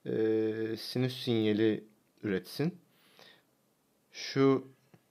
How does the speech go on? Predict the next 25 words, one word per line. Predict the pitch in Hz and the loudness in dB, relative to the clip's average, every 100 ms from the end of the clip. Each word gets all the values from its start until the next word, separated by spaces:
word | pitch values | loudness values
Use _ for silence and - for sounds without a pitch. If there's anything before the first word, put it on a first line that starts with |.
| _ _ _ - | _ _ _ -16
şey, | - 120 117 - - _ _ _ _ _ _ _ _ _ _ _ _ _ _ _ _ _ | 2 4 4 0 -18 _ _ _ _ _ _ _ _ _ _ _ _ _ _ _ _ _
ne | 110 | -4
diyelim? | 104 101 113 127 - _ _ _ _ _ _ _ _ | -2 -2 -2 -8 -16 _ _ _ _ _ _ _ _
Şöyle | - - 104 | -16 -10 -6
biraz | 101 98 | -6 -4
daha | 104 | -6
uzasa. | 101 98 95 123 127 - _ - - _ _ | -6 -8 -6 -6 -6 -10 _ -20 -20 _ _
Ort-, | 123 123 - | 2 2 4
ortada | 123 120 135 127 | 6 6 4 4
olsun. | 104 - 123 | 2 0 -8
Şurası | - 127 123 123 | -2 -4 -4 -8
sıfır | 135 127 | -6 -2
ise, | 110 - 127 127 | -4 -2 -4 -2
burası | 120 117 - 123 | 0 0 -2 -2
bir | 123 | -2
ise, | 110 - 131 - - - _ | -2 -4 -6 -6 -20 -20 _
burası | 120 113 - | -2 -2 -6
eksi | 117 - 113 | -8 -4 0
birde, | 113 107 110 107 - | 0 4 2 2 -4
e, | 107 98 95 | -6 -4 -2
devam | 98 95 90 | -2 0 -2
ediyor. | 87 107 151 - _ _ _ - - - _ _ _ _ _ _ _ - | -4 -4 -4 -10 _ _ _ -20 -20 -20 _ _ _ _ _ _ _ -10
Osilasyon, | 123 135 131 127 143 139 139 - _ _ - | -4 2 2 2 0 0 -2 -8 _ _ 0
e, | 120 117 117 117 117 117 113 113 | 2 4 2 2 2 0 0 0
yaparak | 120 120 135 123 123 - | -2 0 0 0 -2 -14